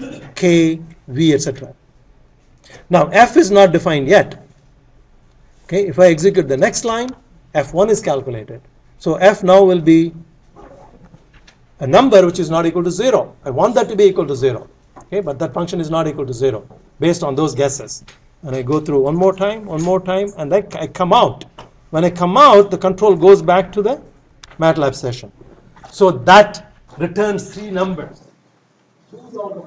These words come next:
function values F one, F two, F three. None of them are zero.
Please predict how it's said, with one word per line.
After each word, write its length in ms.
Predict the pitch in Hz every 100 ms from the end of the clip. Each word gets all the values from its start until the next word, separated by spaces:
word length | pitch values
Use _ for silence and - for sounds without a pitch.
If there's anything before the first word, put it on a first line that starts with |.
| -
function 420 | 202 240 _ 196
values 360 | 180 175 156 175
F 180 | 175 _
one, 180 | 190 185
F 80 | 170 _ 180
two, 140 | 180
F 80 | 160 160
three. 240 | 170 160 - - - - _ 135
None 200 | 147 214
of 100 | 240
them 160 | 220 208
are 100 | 190
zero. 420 | 143 180 - -